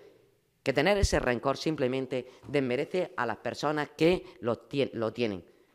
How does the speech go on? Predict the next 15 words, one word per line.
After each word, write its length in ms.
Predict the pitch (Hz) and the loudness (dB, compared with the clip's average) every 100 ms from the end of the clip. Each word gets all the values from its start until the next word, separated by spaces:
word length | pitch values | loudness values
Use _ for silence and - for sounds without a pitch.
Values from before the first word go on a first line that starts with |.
| _ | _
Porque 200 | 147 165 | -2 0
en 60 | 156 | 0
la 80 | |
vida, 360 | 175 240 113 101 - _ | 0 0 -2 -4 -10 _
lo 120 | 131 | 0
único 220 | 165 247 - | 2 0 -2
que 160 | 131 | -6
tiene 240 | 131 170 180 | -6 -6 -4
que 60 | |
hacer, 260 | 101 127 117 | -6 -6 -6
si 160 | - | -6
te 100 | 139 | -2
gusta 260 | 202 - - | -2 -2 -2
la 120 | 127 | -2
política, 520 | 110 113 123 - 95 | -2 -4 -6 -6 -8